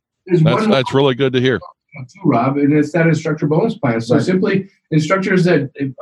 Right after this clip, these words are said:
Speaker 1: all they do is load their classes into our instructor site and submit their lists. Sixty days after they submit it, if any of those people decide later on to become members,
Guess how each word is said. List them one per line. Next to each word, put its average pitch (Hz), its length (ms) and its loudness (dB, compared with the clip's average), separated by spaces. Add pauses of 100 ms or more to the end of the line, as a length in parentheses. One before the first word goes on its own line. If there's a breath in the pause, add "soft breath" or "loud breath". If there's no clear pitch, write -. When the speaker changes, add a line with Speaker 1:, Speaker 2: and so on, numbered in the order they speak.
(140)
Speaker 1:
all 170 240 -2
they 214 120 0
do 156 420 2
is 123 240 -2
load 156 220 2
their 160 120 4
classes 147 720 -2
into 135 300 0
our 131 120 0
instructor 135 460 -2
site 143 360 -2 (340)
and 123 260 2
submit 147 340 2
their 143 240 2
lists. 131 680 0 (420)
Sixty 165 460 -4
days 156 340 2
after 147 260 0
they 143 140 4
submit 135 460 0
it, 120 200 -2 (100)
if 123 260 -4
any 160 240 2
of 143 100 0
those 139 240 0
people 156 340 -2
decide 127 440 0
later 143 360 2
on 127 380 0 (300)
to 127 80 -4
become 123 320 2
members, 113 520 0